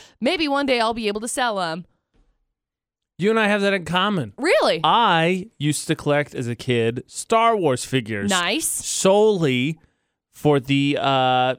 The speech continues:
Speaker 2: fact of hopefully eventually them becoming collector's items and selling them.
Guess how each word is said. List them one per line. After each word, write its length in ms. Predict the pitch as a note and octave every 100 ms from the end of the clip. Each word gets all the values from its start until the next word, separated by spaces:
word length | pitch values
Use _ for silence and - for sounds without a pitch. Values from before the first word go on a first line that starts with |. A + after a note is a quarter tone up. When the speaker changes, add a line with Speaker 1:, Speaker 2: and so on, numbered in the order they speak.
| _
Speaker 2:
fact 460 | - D3+ D3+ D3+
of 160 | C#3+ -
hopefully 560 | - - G3+ - F#3 E3+
eventually 520 | C#3 E3 - D#3 D3
them 240 | B2+ C#3 C3+
becoming 380 | C3+ C#3+ C#3
collector's 500 | C3 D#3 F3 - C#3
items 300 | C3 B2 A#2+
and 100 | A#2+
selling 380 | A2+ F#3 G3 D3
them. 240 | C3 A#2+